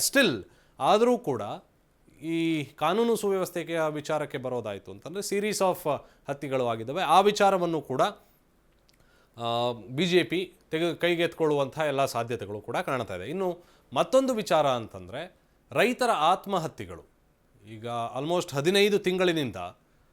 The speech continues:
ಸುಮಾರು ಒಂದು ಸಾವಿರದ ನೂರ ಎಂಬತ್ತಕ್ಕೂ ಅಧಿಕ ರೈತರುಗಳು ಆತ್ಮಹತ್ಯೆ ಮಾಡ್ಕೊಂಡಿದ್ದಾರೆ. ಬೆಳೆ ನಷ್ಟ ಆಗಿರ್ಬೋದು, ವಿಪರೀತವಾದಂಥ ಮಳೆ ಇರ್ಬೋದು, ಅದೇ ರೀತಿ ಬರಗಾಲ ಇರ್ಬೋದು, ಇದೆಲ್ಲವನ್ನೂ ಕೂಡ ಕಂಪ್ರೈಸ್ ಮಾಡಿ ಸುಮಾರು ಸಾವಿರದ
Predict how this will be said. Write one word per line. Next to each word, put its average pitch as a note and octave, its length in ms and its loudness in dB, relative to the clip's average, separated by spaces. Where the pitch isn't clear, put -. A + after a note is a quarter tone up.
ಸುಮಾರು G3+ 420 0
ಒಂದು G#3 460 0
ಸಾವಿರದ G3 360 0
ನೂರ F#3+ 420 -2
ಎಂಬತ್ತಕ್ಕೂ F#3+ 720 0
ಅಧಿಕ E3 420 0
ರೈತರುಗಳು D3+ 640 -2
ಆತ್ಮಹತ್ಯೆ C#3+ 500 -4
ಮಾಡ್ಕೊಂಡಿದ್ದಾರೆ. G2+ 520 -12
ಬೆಳೆ B2+ 200 -4
ನಷ್ಟ D3 260 -10
ಆಗಿರ್ಬೋದು, G#2 560 -10
ವಿಪರೀತವಾದಂಥ B2 800 -10
ಮಳೆ A#2+ 400 -2
ಇರ್ಬೋದು, G2+ 480 -8
ಅದೇ B2 180 -8
ರೀತಿ A#2+ 260 -8
ಬರಗಾಲ C3+ 400 0
ಇರ್ಬೋದು, G2 680 -8
ಇದೆಲ್ಲವನ್ನೂ G3+ 640 -2
ಕೂಡ F3+ 180 -4
ಕಂಪ್ರೈಸ್ C#3 520 -6
ಮಾಡಿ A2+ 260 -12
ಸುಮಾರು C#3+ 580 -12
ಸಾವಿರದ C3 720 -8